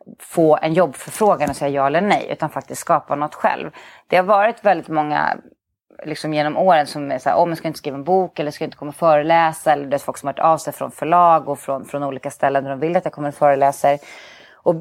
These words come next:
och liksom inspirerar eller berättar om mig på det sättet jag kan. Men, men jag har verkligen känt att så här, nej, jag är inte där än. Alltså, jag måste vara redo för att kunna ge någonting. Och sen så, jag tror att Kindly har hjälpt mig väldigt mycket där. Eh, någonting hände,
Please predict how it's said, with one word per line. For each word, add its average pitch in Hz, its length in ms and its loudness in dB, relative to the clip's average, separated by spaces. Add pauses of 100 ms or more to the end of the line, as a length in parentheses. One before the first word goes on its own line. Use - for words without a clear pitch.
och 175 180 0
liksom 151 420 -2
inspirerar 175 800 2
eller 156 160 0
berättar 165 380 -2
om 160 80 -2
mig 175 160 -2
på - 120 -18
det 143 80 -6
sättet - 320 -10
jag 156 120 -6
kan. 160 240 0
Men, 160 220 -6
men 165 320 -6
jag 170 120 4
har 202 100 4
verkligen 170 280 0
känt 185 300 -4
att 139 140 -4
så - 80 -2
här, 135 120 -4
nej, 196 400 0
jag 175 120 2
är 202 40 2
inte 190 200 -8
där 196 360 -4 (100)
än. - 140 -16
Alltså, 165 200 -8
jag 214 320 4
måste 160 640 -4
vara 160 220 -2
redo 165 680 2
för 160 160 -2
att - 120 -4
kunna 156 220 -6
ge 175 240 -4
någonting. - 380 -12 (1120)
Och 220 180 2
sen 247 300 4
så, 254 320 2
jag 233 160 0
tror 240 80 2
att - 180 -12
Kindly 269 380 2
har 185 120 4
hjälpt 160 380 2
mig 147 140 -4
väldigt 147 280 -2
mycket 143 280 -8
där. 135 300 -2
Eh, 156 340 0
någonting 185 400 0
hände, 170 540 0